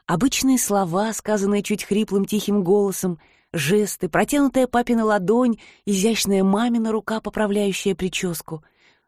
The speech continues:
обволакивали меня совершенно тогда непонятным, но вполне осязаемым воздухом счастья, в котором я и была зачата. Отец клал маме руку на плечо,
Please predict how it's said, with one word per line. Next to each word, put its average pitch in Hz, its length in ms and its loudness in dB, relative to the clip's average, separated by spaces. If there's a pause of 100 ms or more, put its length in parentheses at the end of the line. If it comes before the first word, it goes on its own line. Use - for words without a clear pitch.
обволакивали 196 880 0
меня 185 320 0
совершенно 254 640 -2
тогда 208 300 -2
непонятным, 190 840 0 (400)
но 202 160 2
вполне 277 460 2
осязаемым 226 720 2 (260)
воздухом 240 640 2
счастья, 180 720 -2 (400)
в - 100 -20
котором 170 380 0
я 165 300 0
и - 160 -6
была 160 340 0
зачата. 147 640 -6 (580)
Отец 175 380 0
клал 180 320 2
маме 165 320 2
руку 220 260 0
на 156 140 2
плечо, 156 460 -2